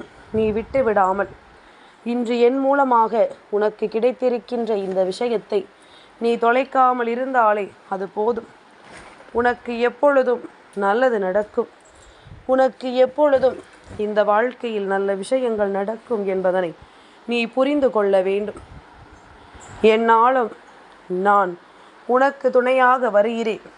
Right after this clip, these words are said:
என்பது போல அம்மா இது போன்ற ஒரு சூட்சமத்தை உனக்கு சொல்லிக் கொடுத்திருக்கிறாள் என்றால், இதை தெரிந்து கொண்டதற்கு நீ பெருமகிழ்ச்சி அடைய வேண்டும்.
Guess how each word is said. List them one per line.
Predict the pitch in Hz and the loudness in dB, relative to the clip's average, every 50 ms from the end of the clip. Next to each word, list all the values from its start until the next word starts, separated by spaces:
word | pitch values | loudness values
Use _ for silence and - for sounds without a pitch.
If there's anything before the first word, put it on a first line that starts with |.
| - - - - - - - | -20 -20 -20 -20 -20 -12 -8
என்பது | 185 185 196 185 190 180 190 | -6 -4 0 0 0 0 -2
போல | 170 180 196 214 214 208 - - - - - - - - - - - - - - | -4 -2 0 2 2 0 -2 -4 -12 -20 -20 -20 -20 -20 -20 -20 -20 -20 -10 -2
அம்மா | - 208 220 226 226 226 220 202 - - - - - - - - - - | 0 0 0 0 0 0 0 0 0 -2 -8 -20 -20 -20 -20 -20 -16 -8
இது | 202 208 208 226 | -6 -2 0 0
போன்ற | 196 220 220 226 247 262 226 254 226 | 2 2 2 2 2 2 0 0 0
ஒரு | 208 208 208 214 | 0 0 0 -2
சூட்சமத்தை | - - 247 254 220 - - 254 240 220 208 - - 214 202 | -2 -4 -6 -6 -4 -2 -2 -2 0 -2 -4 -4 -4 -4 -2
உனக்கு | 190 190 196 190 190 190 - 208 | -2 -2 -2 -2 -4 -4 -8 -10
சொல்லிக் | 185 - 214 226 247 247 - - | -6 -6 -6 -4 -4 -6 -4 -4
கொடுத்திருக்கிறாள் | 208 190 196 190 - 196 185 190 180 - - 190 190 180 175 175 | -4 -4 -4 -4 -4 -4 -4 -4 -6 -6 -2 0 0 0 0 0
என்றால், | 175 180 185 202 208 208 165 - _ _ _ _ _ _ _ _ _ _ _ - | -2 -4 -6 -4 -4 -4 -6 -6 _ _ _ _ _ _ _ _ _ _ _ -10
இதை | - 226 220 240 233 233 | -4 0 2 2 2 2
தெரிந்து | - 247 247 262 277 285 277 262 | 0 0 0 2 0 0 0 2
கொண்டதற்கு | - 247 233 233 220 214 196 214 202 208 - 226 208 160 - _ _ _ - | 2 0 0 0 -2 -2 -2 -4 -6 -6 -6 -8 -8 -8 -8 _ _ _ -8
நீ | 196 190 185 | -6 -4 -4
பெருமகிழ்ச்சி | 185 185 202 208 208 202 196 196 190 233 240 233 - - 214 196 | -4 -4 -4 -4 -4 -2 -4 -4 -4 -4 -6 -6 -6 -4 -4 -2
அடைய | 190 185 196 233 240 233 196 | -2 -2 -2 -2 -2 -2 -4
வேண்டும். | 170 180 180 180 175 - - | -4 -4 -4 -6 -6 -10 -14